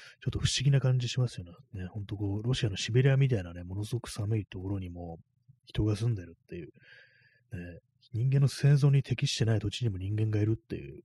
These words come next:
風に考えると、なんかこう、気が遠くなるような感じになりますね。ね、やっぱりあと、ロシア広すぎっていうね、それは思いますね。まあ、中国も相当広いですけどもね。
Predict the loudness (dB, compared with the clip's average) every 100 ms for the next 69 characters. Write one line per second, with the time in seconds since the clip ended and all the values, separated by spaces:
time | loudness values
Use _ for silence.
0 | _ -12 -8 -8 -6 -6 -6 -8 -8 -14
1 | -10 -6 -4 -4 -6 -10 _ -4 0 2
2 | 4 6 4 2 -4 -12 -10 -12 -14 -16
3 | -18 -18 -18 -18 -16 -8 -4 -4 -6 -10
4 | -14 -14 -16 _ _ _ _ _ _ _
5 | _ _ _ _ _ _ _ _ _ _
6 | _ _ _ _ _ -16 -16 -8 -6 -4
7 | -6 -4 0 2 2 0 0 -2 -2 -4
8 | -6 _ -10 -10 -14 -10 -6 -4 -4 -6
9 | -8 -10 -16 -18 -20 _ _ _ _ -14
10 | 0 6 6 4 -4 -12 -10 -10 -6 -6
11 | -8 -10 -14 -16 -14 -14 -12